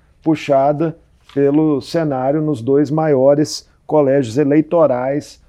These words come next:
do país. Né? Em Minas há praticamente já aquilo que nós já falamos aqui no programa, uma certa antecipação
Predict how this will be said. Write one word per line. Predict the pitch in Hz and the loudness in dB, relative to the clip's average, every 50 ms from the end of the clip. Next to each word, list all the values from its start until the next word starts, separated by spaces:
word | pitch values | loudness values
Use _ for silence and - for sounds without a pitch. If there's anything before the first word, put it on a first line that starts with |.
| _ _ _ | _ _ _
do | - 139 147 | -8 -8 -4
país. | - - 170 165 143 120 110 101 - - - - _ _ _ _ _ | 0 0 2 2 2 0 -2 -4 -6 -10 -18 -20 _ _ _ _ _
Né? | 127 131 139 156 | -2 -2 0 2
Em | 156 165 | 2 2
Minas | 156 151 165 185 202 202 190 196 | 2 2 0 0 -2 0 0 0
há | 190 | 0
praticamente | 190 190 - 185 185 - - - 190 175 143 139 160 180 165 165 170 | 0 0 0 -2 -2 -2 -4 -4 -2 -2 -2 -4 -6 -6 -6 -6 -6
já | 127 117 151 156 | -4 -2 -2 -2
aquilo | 170 160 - 180 175 | -2 -4 -6 -8 -6
que | 156 175 165 | -6 -6 -4
nós | 175 175 165 117 | -2 -2 -2 0
já | 170 175 | -2 -2
falamos | 175 - 190 185 180 160 151 170 165 143 165 | -2 -4 -6 -4 -2 -2 -2 -2 -4 -6 -6
aqui | 175 - 170 | -8 -8 -8
no | 175 180 | -8 -8
programa, | 165 190 190 185 147 131 139 131 127 135 | -8 -6 -6 -6 -4 -4 -4 -4 -4 -6
uma | 139 131 | -8 -8
certa | - - 165 156 160 - 180 | -6 -4 -4 -4 -4 -4 -6
antecipação | 185 - 208 185 160 - 180 165 - 185 185 190 - - - - 151 156 180 190 185 | -6 -4 -6 -8 -8 -8 -12 -6 -4 -2 -2 -2 -4 -6 -6 -4 -4 -2 -4 -6 -8